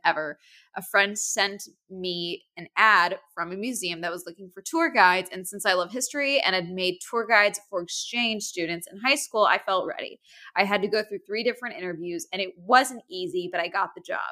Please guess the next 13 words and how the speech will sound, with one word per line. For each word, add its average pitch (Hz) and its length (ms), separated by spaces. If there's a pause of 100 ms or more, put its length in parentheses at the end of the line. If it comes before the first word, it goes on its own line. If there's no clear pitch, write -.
(480)
I 233 100
love 226 200
that 226 220
job 185 320
is 175 80
in 160 180
parentheses. 160 420
She 269 140
has 202 140
job 240 340
in 277 60 (100)
air 180 300
quotes. - 400